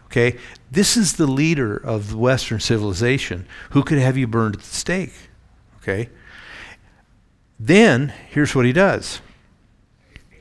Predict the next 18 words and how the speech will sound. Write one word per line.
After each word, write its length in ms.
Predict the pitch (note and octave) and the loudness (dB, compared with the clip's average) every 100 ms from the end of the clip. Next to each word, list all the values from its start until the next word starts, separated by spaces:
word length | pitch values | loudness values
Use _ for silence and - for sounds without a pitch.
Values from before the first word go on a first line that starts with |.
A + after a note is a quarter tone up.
| _ _ - - _ _ | _ _ -14 -14 _ _
We 260 | A#2 B2+ D#3+ | -4 0 2
stood, 680 | - - F3+ F3+ G#2+ F#2+ - _ | 2 6 6 6 2 -6 -18 _
we, 560 | D#3+ B2 D3 C#3+ - - - - - B2+ D3 A#2+ | -2 2 2 2 -4 -10 -12 -12 -14 -12 -10 -6
we 140 | B2 C3+ | -2 0
got 220 | C#3+ C#3 | 0 0
to 80 | - | 0
stand 520 | - B2+ B2+ A2+ G#2 - | 0 0 0 -2 -4 -8
at 200 | G#2 - | -8 -6
the 60 | |
place. 520 | - D#3 G#2+ - - - - - - - - - - | -4 -4 -4 -8 -14 -18 -20 -20 -20 -20 -20 -20 -6
Um, 420 | A#2 G#2 F#2 F#2 - _ _ _ _ - | -2 -2 -4 -10 -18 _ _ _ _ -20
he 180 | - B2 | -6 -4
took 380 | A#2+ D3+ D#3+ - | 0 0 0 0
this 400 | C#3 C#3 - - - | 2 4 2 -4 -4
letter 360 | A#2+ C3 D3 D#3+ | 2 4 4 0
from 260 | - C#3 | 0 0
the 100 | C#3+ | 0
Pope, 440 | D3 F3+ A2 F2 | -2 0 0 -2